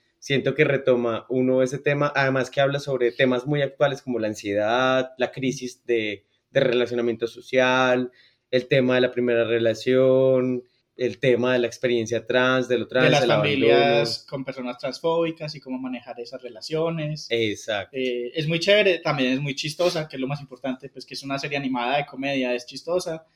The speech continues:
Speaker 2: Eh, las animaciones están muy bonitas y ahorita en octubre, ya cuando sale este episodio, creo que ya habrá salido la segunda temporada.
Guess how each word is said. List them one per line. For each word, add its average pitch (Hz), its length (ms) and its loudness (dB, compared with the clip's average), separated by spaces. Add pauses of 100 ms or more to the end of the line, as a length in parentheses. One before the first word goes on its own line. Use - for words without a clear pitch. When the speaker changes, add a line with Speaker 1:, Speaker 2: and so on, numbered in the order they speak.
(260)
Speaker 2:
Eh, 127 160 -6
las 139 220 -2
animaciones 127 480 -6
están 127 200 -12
muy 135 80 -6
bonitas 180 600 -4
y 156 140 0
ahorita 147 300 0
en 160 80 -4
octubre, 151 680 -6 (120)
ya 120 160 -10
cuando 156 200 -4
sale 151 160 -2
este 160 120 -6
episodio, 180 320 -2
creo 143 200 -6
que 156 100 -4
ya 139 80 -2
habrá 127 180 0
salido 139 300 -4
la 127 80 -2
segunda 117 300 -14
temporada. 107 460 -16